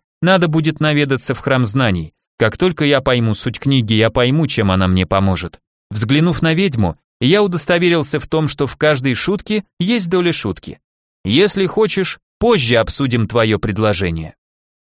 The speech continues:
Ведьма расстроенно пробормотала, что попытаться стоило, и кивнула. Пользуясь ее благодушием, я спросил: «Ты что-нибудь знаешь о подвеске или похитителе?»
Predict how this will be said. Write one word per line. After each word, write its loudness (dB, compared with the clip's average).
Ведьма 0
расстроенно 2
пробормотала, 2
что -4
попытаться 0
стоило, 2
и 2
кивнула. 0
Пользуясь 2
ее 4
благодушием, 0
я 2
спросил: -2
«Ты -2
что-нибудь 2
знаешь 2
о 0
подвеске 0
или 2
похитителе?» -2